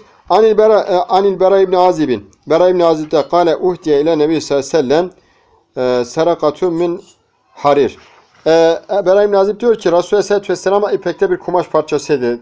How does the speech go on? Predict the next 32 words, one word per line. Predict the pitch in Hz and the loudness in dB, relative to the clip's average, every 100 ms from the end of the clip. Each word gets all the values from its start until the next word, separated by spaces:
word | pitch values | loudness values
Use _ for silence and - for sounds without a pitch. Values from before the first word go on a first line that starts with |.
| _ | _
edildi. | 127 110 101 98 - _ _ _ | -12 -10 -10 -12 -16 _ _ _
Bir | 185 | -4
hırka. | 151 135 - 120 - _ _ _ _ _ _ _ _ _ _ _ _ _ _ - _ _ | -4 -4 -2 -2 -2 _ _ _ _ _ _ _ _ _ _ _ _ _ _ -20 _ _
Herkes | - 262 - 180 | -2 -2 0 -4
bu | 220 | -4
kumaşın | 208 180 170 196 170 | -6 -4 -4 -6 -6
güzelliğini | 156 170 196 | -2 -2 0
ve | |
yumuşaklığını | 175 165 - 156 185 175 | -2 -2 -6 -8 -6 -6
o | 170 | -2
kadar | 165 156 | 0 0
beğendi | 156 196 226 | 0 -2 -4
ki | - 139 101 _ _ _ _ _ - | -6 -6 -6 _ _ _ _ _ -10
ellerde, | 185 185 175 185 | -6 -2 -2 -2
el-, | 165 170 - | -4 -6 -8
ellerine | 160 170 160 | -4 -4 -2
dolaşmaya | 151 143 165 139 | -2 -4 -4 -4
başlandı. | 117 120 120 | -6 -8 -8
Yani | 110 | -8
hakikaten | 165 - 110 127 156 | -10 -10 -10 -8 -10
de | 170 - _ _ _ | -8 -10 _ _ _
şey | - 143 | -6 -4
bir | 117 104 | -4 -4
durum. | 139 226 - - _ _ | -6 -6 -12 -20 _ _
İnsanlar | 233 - 139 131 120 | -16 -8 -6 -6 -6
vay | 90 139 | -10 -12
be | 151 | -14
hele | 139 110 95 _ _ | -12 -14 -16 _ _
şu | - - | -12 -4
hırkaya | 139 117 131 110 | -4 -2 -4 -4
bak | 98 | -6
yani. | 110 | -10